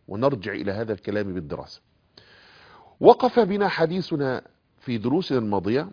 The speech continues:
عند صفات هؤلاء وعند صفات من يدعون له، لأن الآيات بتقول إيه؟ أعمالهم أهي.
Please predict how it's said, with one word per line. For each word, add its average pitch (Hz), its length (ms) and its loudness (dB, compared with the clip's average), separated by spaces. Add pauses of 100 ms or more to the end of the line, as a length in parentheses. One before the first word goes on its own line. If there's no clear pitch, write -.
عند 104 240 -4
صفات 131 440 -2
هؤلاء 101 480 -2 (1120)
وعند 147 540 2
صفات 160 600 0
من 135 240 -2
يدعون 107 380 -2
له، 80 140 -4 (1080)
لأن 95 220 -2
الآيات 110 180 0
بتقول 123 240 -8
إيه؟ 147 240 0 (360)
أعمالهم 123 460 2
أهي. 90 180 -6